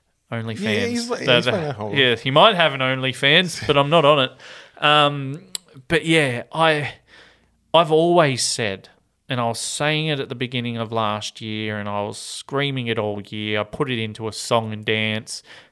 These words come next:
Speaker 1: that
Speaker 2: Mm.
Speaker 1: he is a left side specialist, as Adrian
Speaker 2: Yeah.
Speaker 1: said. He plays his best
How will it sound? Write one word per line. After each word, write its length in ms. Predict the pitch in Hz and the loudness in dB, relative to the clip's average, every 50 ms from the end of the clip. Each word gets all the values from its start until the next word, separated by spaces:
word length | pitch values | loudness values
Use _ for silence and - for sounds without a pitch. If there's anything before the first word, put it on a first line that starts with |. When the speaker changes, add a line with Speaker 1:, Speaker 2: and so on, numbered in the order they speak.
| _ - | _ -8
Speaker 1:
that 160 | 117 113 110 - | -6 -6 -6 -8
Speaker 2:
Mm. 160 | 71 67 - | -12 -20 -18
Speaker 1:
he 380 | - - 135 147 160 175 170 160 | -14 -6 -2 0 0 2 2 2
is 100 | 143 135 | 2 0
a 80 | 127 | 0
left 260 | 117 110 113 104 - | 0 0 -2 -2 -4
side 300 | - - 110 101 101 101 | -6 -6 -6 -6 -6 -8
specialist, 560 | - - - 101 - - - - 101 - - - - | -10 -12 -12 -12 -12 -12 -12 -12 -14 -16 -16 -12 -4
as 220 | 139 156 170 147 139 | -2 -2 0 0 0
Adrian 500 | 120 117 113 98 117 104 101 101 98 98 | 0 0 -2 -4 -6 -8 -6 -6 -8 -8
Speaker 2:
Yeah. 40 | |
Speaker 1:
said. 280 | 95 - - - - - _ _ _ _ _ _ _ _ _ _ _ _ | -8 -8 -6 -8 -10 -10 _ _ _ _ _ _ _ _ _ _ _ _
He 420 | - - 143 143 147 151 147 139 | -8 -2 0 0 0 0 -2 -6
plays 540 | 131 - - - 135 135 147 151 156 151 143 - | -8 -10 -10 -8 -4 -2 0 0 -2 -2 -6 -8
his 160 | 147 127 120 | -10 -10 -10
best 400 | 127 131 123 120 117 117 - | -4 -2 -2 -2 -2 -4 -8